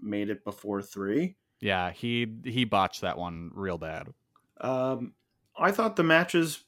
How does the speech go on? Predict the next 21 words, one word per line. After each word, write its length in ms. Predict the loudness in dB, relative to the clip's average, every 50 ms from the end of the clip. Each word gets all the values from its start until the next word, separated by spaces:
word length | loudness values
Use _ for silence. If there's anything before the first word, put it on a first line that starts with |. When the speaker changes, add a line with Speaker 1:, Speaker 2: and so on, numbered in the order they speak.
| _
Speaker 1:
y-, 60 | -8 -8
your 480 | -6 -6 -6 0 4 6 6 6 6
thoughts 400 | 4 6 8 8 8 8 4 2
were 240 | 4 6 6 6 4
largely 720 | 6 6 6 6 6 4 2 -4 -8 -6 0 0 2 2 2
<laughs> 0 |
my 300 | 2 2 2 2 2 2
thoughts. 540 | 2 6 8 8 8 8 6 0 -8 -10 -12 _ _ _ _ _ _
Um, 420 | -8 -6 -4 -2 -2 -2 -4 -4 -2
I 100 | 0 0
really 420 | 0 2 2 4 4 6 4 4 2
liked 560 | 2 2 4 4 4 4 2 -2 -10 -16 -18 _ _ _ _ _ _ _ _
the 380 | -6 -4 -2 0 0 -2 -4 -6 -8 -6
Mayu 460 | 0 2 2 4 4 4 4 2 0 -2 -6
Utami 720 | -8 -8 -8 -6 -4 -4 -2 -2 -2 -2 -2 -2 -4 -8 _ -8
match 480 | -4 -2 0 0 0 0 -2 -6 -10 -10 -8
as 200 | -6 -6 -6 -6
well. 540 | -4 -2 0 2 4 4 4 4 2 -2 -8 _ _ _ _ _ _ _ -10
Uh, 300 | -6 -6 -4 -4 -6 -8 -10 _ -8
seeing 400 | -6 -2 2 4 4 4 4 2
Kairi 640 | 2 2 4 4 4 6 6 6 6 6 4 0 -4